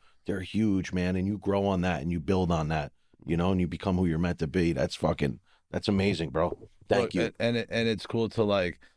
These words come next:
Speaker 2: you know, where we're at, and this is today in the present, you know what I mean? Like, it goes to show people, like, yeah,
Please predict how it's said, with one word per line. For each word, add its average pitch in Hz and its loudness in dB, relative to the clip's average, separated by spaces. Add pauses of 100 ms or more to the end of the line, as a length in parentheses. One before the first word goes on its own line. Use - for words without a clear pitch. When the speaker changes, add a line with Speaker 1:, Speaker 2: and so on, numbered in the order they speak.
(160)
Speaker 2:
you 101 0
know, 92 0
where 101 0
we're 95 2
at, 90 -2
and 92 0
this 95 -4
is 92 -4
today 95 0
in 85 -4
the 80 -4
present, 98 -2
you 87 -4
know 90 0
what 90 0
I 90 0
mean? 95 -2
Like, 92 -2
it 101 -4
goes 113 -2
to 90 -6
show 110 0
people, 104 -2
like, 87 -2
yeah, 95 2